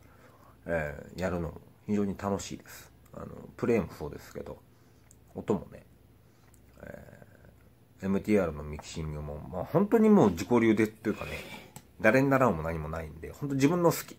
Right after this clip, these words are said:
の好きな音にするスキルが自分の中でちょっと、まあ、身についたかなっていう話ですよ。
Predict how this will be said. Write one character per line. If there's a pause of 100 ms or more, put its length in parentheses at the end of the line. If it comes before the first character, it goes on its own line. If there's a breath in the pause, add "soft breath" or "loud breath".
(100)
の
好
き
な
音 (440 loud breath)
に
す
る (880 soft breath)
ス
キ
ル (300)
が (640)
自
分
の
中
で (380)
ち
ょ
っ
と、
ま
あ、 (840)
身
に
つ
い
た
か
な
っ
て
い
う
話
で
す
よ。